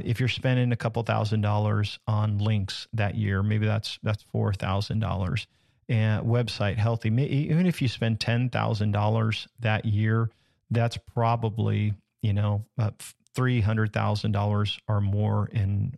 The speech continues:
in profit or revenue. Uh, no, I should say,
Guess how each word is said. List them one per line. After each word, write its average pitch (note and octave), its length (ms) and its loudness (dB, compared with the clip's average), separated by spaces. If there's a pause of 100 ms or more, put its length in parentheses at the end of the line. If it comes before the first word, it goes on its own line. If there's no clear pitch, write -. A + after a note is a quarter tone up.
in G2 220 0
profit G#2 580 0
or G#2 160 0
revenue. G#2 520 0 (480)
Uh, G#2 380 0
no, A2 220 2
I G#2+ 140 0
should G2+ 220 -4
say, G#2 300 0